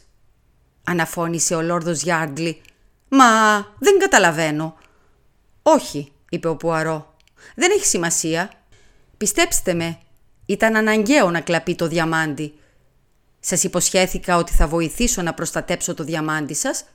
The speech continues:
και κράτησα το λόγο μου. Πρέπει να μου επιτρέψετε να κρατήσω το μικρό μου μυστικό.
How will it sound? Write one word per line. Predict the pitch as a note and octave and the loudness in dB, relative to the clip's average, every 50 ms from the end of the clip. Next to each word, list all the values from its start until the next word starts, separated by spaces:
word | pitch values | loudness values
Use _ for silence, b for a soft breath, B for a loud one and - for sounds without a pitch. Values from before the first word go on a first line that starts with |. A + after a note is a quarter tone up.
| _ _ _ _ _ | _ _ _ _ _
και | - - | -16 -2
κράτησα | - C#4+ A#3 F#3+ F3 - E3 - F3+ D#3+ | 2 4 4 4 4 2 -2 -4 -4 -4
το | - F3 | -4 -4
λόγο | D#3+ E3 E3 D#3+ D3 D3 D#3 | -2 -2 -2 -2 -2 -4 -4
μου. | D3+ D3+ D3 D3 - b b b b b b b b b b b b b b b b b _ _ _ _ | -6 -6 -8 -10 -14 b b b b b b b b b b b b b b b b b _ _ _ _
Πρέπει | - D4+ F4 F4+ F#4+ | 0 0 2 2 4
να | E4+ F#4 | 4 4
μου | E4 D#4+ | 6 6
επιτρέψετε | C#4+ C4+ B3+ G3+ - G3 F#3+ F3+ F3+ - - A3 A3 - E4+ E4+ | 4 4 2 -2 0 2 2 2 2 0 -2 -4 -2 -2 -2 0
να | E4+ D4 | 0 0
κρατήσω | - A#3 G#3+ G#3 B3+ C4 B3+ D4+ | 2 2 2 2 2 0 -2 0
το | A#3+ C#4 | 0 2
μικρό | C4 C4 B3+ C4+ C4 C4+ | 0 2 2 2 4 4
μου | C4+ C4+ C4+ | 4 4 4
μυστικό. | C4+ C4+ C4+ - C4+ - - - F3 D3+ C#3+ - - _ _ | 4 2 2 0 -2 -4 -2 -2 -2 -2 -2 -6 -12 _ _